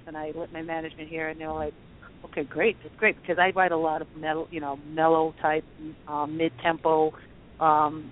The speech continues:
you know, uh, very ballady type of, uh, material.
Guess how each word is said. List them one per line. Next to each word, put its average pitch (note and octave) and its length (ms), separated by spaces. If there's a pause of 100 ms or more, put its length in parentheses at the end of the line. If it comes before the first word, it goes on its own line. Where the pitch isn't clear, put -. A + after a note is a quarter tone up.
you E3+ 100
know, C3+ 240 (500)
uh, - 120 (340)
very F3+ 200
ballady D#3+ 580
type D3+ 240
of, D3+ 100 (400)
uh, D3+ 240
material. D3+ 640